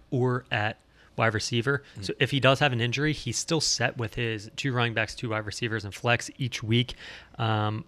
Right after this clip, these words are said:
Speaker 1: I, I think that, um, there's a good balance here as well between guys with, um, with upside,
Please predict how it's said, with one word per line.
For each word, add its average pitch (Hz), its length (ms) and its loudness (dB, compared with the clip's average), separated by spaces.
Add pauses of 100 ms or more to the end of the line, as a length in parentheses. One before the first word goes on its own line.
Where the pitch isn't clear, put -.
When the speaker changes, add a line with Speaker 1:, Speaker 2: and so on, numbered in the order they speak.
(120)
Speaker 1:
I, 113 180 0
I 123 160 2
think 127 280 -2
that, 117 180 6
um, 107 320 0
there's 110 180 4
a 113 40 -4
good 117 200 4
balance 110 400 0
here 120 220 4
as 98 160 0
well 107 260 2
between 110 600 -2
guys 107 340 2
with, 104 260 -2
um, 101 320 -4 (340)
with 117 160 0
upside, 113 680 2